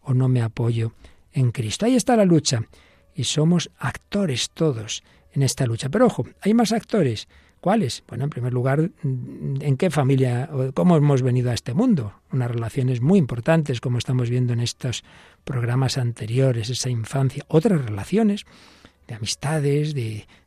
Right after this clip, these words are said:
de centros educativos, el ambiente en que vivimos, en qué mundo, en qué sociedad, en qué nación, en qué cultura,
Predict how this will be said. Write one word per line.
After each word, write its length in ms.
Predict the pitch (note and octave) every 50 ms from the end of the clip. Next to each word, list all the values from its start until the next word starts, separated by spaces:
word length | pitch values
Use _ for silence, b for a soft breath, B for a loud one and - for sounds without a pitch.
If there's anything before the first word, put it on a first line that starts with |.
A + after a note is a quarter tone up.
| b
de 80 | - A2+
centros 400 | - - C3 B2+ B2 C3+ A#2 -
educativos, 680 | C3 A#2 A#2+ A2 A2+ A2 - F3+ F#3+ F3+ D#3+ C#3+ - B B B B
el 140 | C3 A2+ G2
ambiente 440 | G2 G2+ B2 D#3+ E3 D3+ C3+ -
en 80 | A#2+ A#2
que 100 | A#2+ A2+
vivimos, 460 | G#2+ A2 B2+ G3 G#3 F3+ F#3+ - -
en 140 | D3 B2+ B2
qué 120 | - C#3
mundo, 340 | B2+ C#3+ F3+ G#3+ G3+ D#3 C#3+
en 80 | C#3+ D3+
qué 120 | D3+ C#3+
sociedad, 460 | - D3 B2 - - A2 B2+ E3 F#3+
en 80 | E3+ D3
qué 120 | - D#3
nación, 440 | D3 C#3+ A#2+ - - F3 F#3 F3+ D#3
en 60 | C#3
qué 120 | - E3+ E3+
cultura, 580 | - C#3+ B2 B2 C3 - A#3 A3+ F#3+ D#3+ -